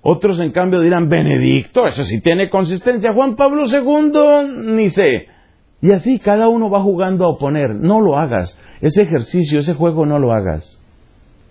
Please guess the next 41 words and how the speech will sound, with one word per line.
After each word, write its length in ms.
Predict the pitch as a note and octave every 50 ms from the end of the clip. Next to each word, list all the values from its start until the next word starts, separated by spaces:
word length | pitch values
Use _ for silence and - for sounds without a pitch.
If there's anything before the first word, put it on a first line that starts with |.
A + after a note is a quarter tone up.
| _ _ _ -
Lo 220 | G#2+ A#2+ C#3 C3+
que 100 | - C#3
nos 200 | C3 B2+ A#2 A2+
ha 80 | D3+ D#3+
regalado 480 | E3+ F#3 D3+ D#3 C#3+ D3+ D#3+ E3+ E3
el 80 | D#3 C3+
Espíritu 560 | B2 A#2+ - - C#3 D#3 D#3 D#3 C#3 - B2
Santo 580 | A2+ A#2 D3 C#3 C#3 B2+ G#2+ - - F2+ F2 F#2 - _ _ _ _ _ _ _ _ _ _ _ _
en 160 | - B2+ B2+ G#2+
todos 360 | - D#3+ E3 E3 E3+ D3+ C#3
estos 340 | F3 D#3+ - - D#3+ A#2+ D3
últimos 460 | D#3+ D#3+ D3+ - E3+ D3+ B2 G#2+ - -
papas, 520 | - C#3 C#3 C3+ - A#2+ A2 G#2+ - _ _ _ _ _ _ _
y 80 | - B2+
no 100 | C3 C3+
me 100 | D3 D#3
atrevo 220 | D3 D#3+ D#3+ E3+
a 80 | E3+ D#3
poner 260 | C3 B2 A#2+ C3 C#3
un 120 | D3 D3 D3+
límite 340 | D#3+ F3 F3 E3 C#3 D3
porque 260 | A#2+ - A#2 G#2+ A2+ C3
eso 200 | B2 - D#3 D3
se 160 | B2+ A2+ A2
va 320 | A2+ B2+ C#3 C#3+ C#3 - - _ _ _ _ _ -
décadas 580 | A#2 C3+ D#3+ E3 E3 F3 D#3 C3+ A#2 G#2 F#2
y 60 | A2+
décadas 440 | A2 A2+ G2 - D3 C3+ A#2 G#2 F#2+
atrás, 640 | F#2+ F#2 F2+ - A2 G#2+ G#2+ A#2+ A#2 - _ _ _ _ _ _ _ _ _ _ _ _ _ _ _ _ _ _ -
lo 120 | G#2 F#2
que 100 | - G#2
nos 160 | G#2 G2 F2+
ha 80 | A2+ B2
regalado 580 | B2+ C#3+ D3 A2+ A2+ A2 A2+ B2 C#3 C#3+ C3
el 80 | A#2 G#2
Espíritu 540 | G2+ F2+ - - A2+ A2+ A#2 A#2+ A2+ - F#2+
Santo 500 | F2+ A2+ G#2+ G#2 G2+ F2+ - E2+ E2+ F2 _ _ _ _ _ _ - _ _ _ - -
es 80 | -
un 140 | G#2+ G#2+ G#2
tesoro 580 | - - D3 C3+ - - - D3 E3+ D#3+ D3 G#2
realmente 760 | F2+ G2 G2+ G2+ G#2 G#2+ A2+ B2+ C#3 C3+ A#2+ - - E2+ F2